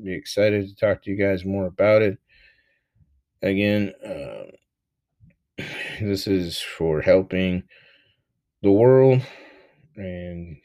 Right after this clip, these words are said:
coming together for the betterment of peace and just love and unity and just a chance to give back to, to the world.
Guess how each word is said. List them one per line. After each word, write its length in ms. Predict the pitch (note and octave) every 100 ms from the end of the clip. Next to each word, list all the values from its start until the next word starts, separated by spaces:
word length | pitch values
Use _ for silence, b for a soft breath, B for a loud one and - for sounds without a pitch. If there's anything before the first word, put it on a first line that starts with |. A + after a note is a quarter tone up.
| -
coming 300 | G2 G2 F#2
together 540 | F#2 F#2+ F#2+ F#2+ F#2+ _ _ _ _ _
for 120 | -
the 80 | E2+
betterment 520 | E2+ E2+ F#2+ F#2+ -
of 140 | E2 C#2+
peace 440 | A#2+ B2 A#2+ - - B B _ -
and 420 | F2 F2+ E2 - - _ b b b b b _ _ _ _ _ _ _ _ _ _
just 280 | - A2+ G#2+
love 380 | F#2 E2+ D#2+ D2
and 240 | G#2 G2+ G#2
unity 520 | A2+ A#2 A#2+ B2 A2
and 540 | G2 G2 F#2+ G2 - B B
just 380 | C#3 F2+ - - -
a 140 | F2+ D2+
chance 580 | - G#2 G2+ F#2+ - -
to 220 | E2 E2+
give 260 | E2 F#2 F#2+
back 320 | F#2+ F#2 -
to, 320 | G#2 F2+ F2 G#2 - _ _ _ -
to 100 | -
the 100 | F2+
world. 300 | D#2+ D#2+ F2